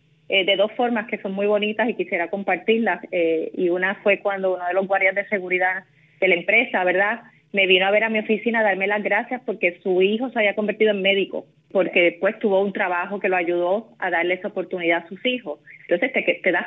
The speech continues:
cuenta, ¿no?, de estas otras maneras que impacta. Igual, Aldi, tú estabas conmigo, eh, en esa actividad de,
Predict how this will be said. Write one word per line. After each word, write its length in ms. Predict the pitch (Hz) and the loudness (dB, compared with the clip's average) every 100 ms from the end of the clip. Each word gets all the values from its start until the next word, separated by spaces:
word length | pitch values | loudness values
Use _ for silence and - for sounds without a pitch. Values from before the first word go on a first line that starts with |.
| - | 0
cuenta, 460 | 226 226 240 214 190 | 4 4 2 0 0
¿no?, 120 | 202 | 2
de 100 | 185 | 2
estas 220 | - 190 | 0 -2
otras 300 | 190 208 226 - _ _ | -2 -2 -6 -14 _ _
maneras 380 | - 190 180 214 | -4 0 2 0
que 80 | 220 | -4
impacta. 680 | 190 202 208 220 - 185 185 - - - - | -4 -4 -4 -6 -4 -4 -4 -14 -20 -14 0
Igual, 400 | 220 196 196 214 | 2 2 2 0
Aldi, 240 | 214 208 | -2 -6
tú 100 | 196 | -10
estabas 320 | - 185 202 | -8 -6 -6
conmigo, 760 | - 208 196 208 208 185 170 - | -8 -10 -8 -6 -4 -4 -6 -6
eh, 460 | 180 170 160 - 180 | -4 -2 -2 -6 -8
en 80 | |
esa 220 | 170 - 190 | -10 -6 -4
actividad 440 | - 196 190 185 | -2 0 2 2
de, 320 | 185 175 165 | 2 2 -2